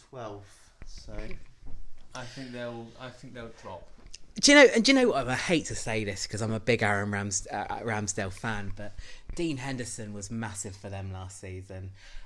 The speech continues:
Speaker 3: Um, Aaron Ramsdale's a great goalkeeper, but do you think he can do the same?
Speaker 1: I don't th-, I, you know what? Ramsdale is a very incredible goalkeeper. I
Speaker 3: Yeah.
Speaker 1: think he's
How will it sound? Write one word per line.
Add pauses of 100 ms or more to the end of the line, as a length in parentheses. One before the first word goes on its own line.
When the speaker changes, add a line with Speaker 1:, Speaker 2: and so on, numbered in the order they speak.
Speaker 3:
Um, (180)
Aaron
Ramsdale's
a
great
goalkeeper,
but
do
you
think
he
can
do
the
same? (840)
Speaker 1:
I
don't
th-, (160)
I, (280)
you
know
what?
Ramsdale (460)
is (300)
a
very
incredible
goalkeeper.
I
Speaker 3:
Yeah.
Speaker 1:
think
he's